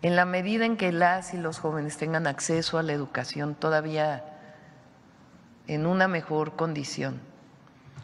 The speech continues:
acceso al empleo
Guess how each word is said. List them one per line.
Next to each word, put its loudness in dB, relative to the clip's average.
acceso 2
al 4
empleo 0